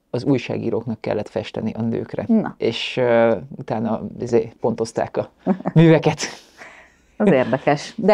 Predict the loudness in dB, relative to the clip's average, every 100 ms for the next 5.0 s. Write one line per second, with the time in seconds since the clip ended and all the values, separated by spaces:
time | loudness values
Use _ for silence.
0 | 6 8 6 6 6 6 4 4 4 4
1 | 2 4 2 2 2 0 0 -2 -2 -4
2 | -2 -2 0 -2 0 0 0 0 0 0
3 | 4 4 2 0 0 2 0 -2 -6 -10
4 | -20 _ _ 4 6 8 6 2 -4